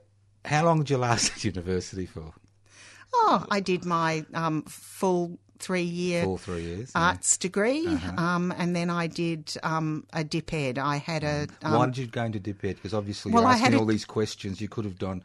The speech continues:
Speaker 2: No, I had a teaching studentship.
Speaker 1: Oh, right.
Speaker 2: Um, so
Speaker 1: So
Speaker 2: I
Speaker 1: tell us
Speaker 2: was
Speaker 1: what that meant, what meant, that meant for you
Speaker 2: Well,
Speaker 1: personally.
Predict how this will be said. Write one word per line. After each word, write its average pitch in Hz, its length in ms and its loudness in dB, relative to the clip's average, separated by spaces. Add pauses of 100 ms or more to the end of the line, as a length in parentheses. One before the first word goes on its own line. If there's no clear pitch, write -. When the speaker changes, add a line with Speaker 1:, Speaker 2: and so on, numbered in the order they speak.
(120)
Speaker 2:
No, 214 180 6
I 202 60 8
had 196 180 2
a 185 40 2
teaching 170 440 -4
studentship. 147 680 -4 (100)
Speaker 1:
Oh, 90 280 0
right. 156 140 -4
Speaker 2:
Um, 165 360 6
so 165 580 4
Speaker 1:
So 185 80 6
Speaker 2:
I 185 60 8
Speaker 1:
tell 202 140 10
us 214 80 10
Speaker 2:
was 196 40 6
Speaker 1:
what 165 120 6
that 127 200 4
meant, 101 320 0
what 101 220 -2
meant, 87 220 -4 (180)
that 98 160 -6
meant 98 140 -10
for - 120 -10
you 95 60 -2
Speaker 2:
Well, 92 80 -2
Speaker 1:
personally. 90 440 -6